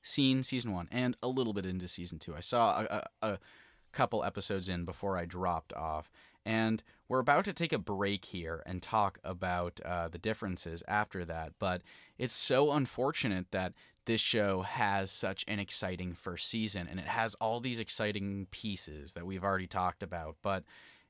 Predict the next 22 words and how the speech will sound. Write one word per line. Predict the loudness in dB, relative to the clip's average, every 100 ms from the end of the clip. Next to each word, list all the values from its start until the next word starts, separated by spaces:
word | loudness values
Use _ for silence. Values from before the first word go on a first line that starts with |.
| _
it, | -4 -4 -6 _ _
as | -2 -2
we | 0 -2
will | -2
get | -2 0
into | 0 -2 -4
after | -4 -6
the | -10
break, | -6 -6 -6 -8
it, | -10 -8
it, | -8 -8
it | -8 -4
slowly | -4 -2 -2 -2 -4
kind | -6 -6 -4 -4
of, | -8 -10
um, | -8 -6 -4 -8 -12 -18 -20 _ _ _ _
doesn't | 6 6 2
know | 4 4
what | 4 0
to | -4
do | -2 -2 -2
with | -4